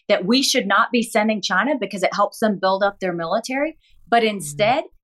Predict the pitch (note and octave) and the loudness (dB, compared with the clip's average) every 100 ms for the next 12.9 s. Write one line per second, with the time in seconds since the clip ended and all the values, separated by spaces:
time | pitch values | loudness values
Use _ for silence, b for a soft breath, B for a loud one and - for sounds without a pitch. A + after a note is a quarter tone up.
0 | _ - A#3 B3+ A#3+ - G#3+ B3 G3+ F#3+ | _ 0 0 0 -6 -10 -4 -4 -4 -6
1 | A#3 F4+ - F#3+ - F3 G#3 C#4+ - _ | -2 -2 0 -2 -2 -4 -4 -6 -16 _
2 | _ A#3 F#3+ - G3+ B3 C#4+ C4 - A#3+ | _ 2 2 2 2 4 2 -4 -2 -2
3 | A#3 - - - - A#3+ C4 C#4 C#4+ - | -2 -8 -12 -4 0 0 0 -2 -2 -2
4 | A#3+ - E4 E4+ - E3 G3+ G3 G3 - | -4 0 -2 -2 -4 -2 -2 -2 -6 0
5 | A3 A3 B3+ A#3+ D#4+ F#4 C4+ - E3 C#3+ | 0 0 -2 2 2 0 -4 -4 -6 -6
6 | C#3 B2+ A#2+ - - C3+ - - B B | -2 0 0 -4 -10 -12 -14 -16 B B
7 | B B D3+ G#3 C#4 E4 B3 A#3+ B3+ A#3+ | B B 0 4 4 4 4 4 6 4
8 | A#3 C4 C4+ C#4+ A#3+ C4 A#3+ C#4 F#4 - | 4 2 2 4 4 6 4 4 0 -2
9 | - A#3 - G3+ E3+ C3 A2+ _ b - | -2 -2 0 0 0 -6 -18 _ b -2
10 | A#3 - - C4+ A3+ C#4 A#3+ F3 D#3+ F3 | -2 -2 -4 -4 -4 -2 -2 0 2 2
11 | D3 B2+ C#3+ D3+ _ _ - F#3 G3+ G3+ | 0 -4 -10 -18 _ _ -6 -4 -4 -4
12 | A3+ G#3+ - F3+ F#3+ F#3 F3 E3+ D#3 | -2 -4 -4 -4 -2 -2 0 0 -2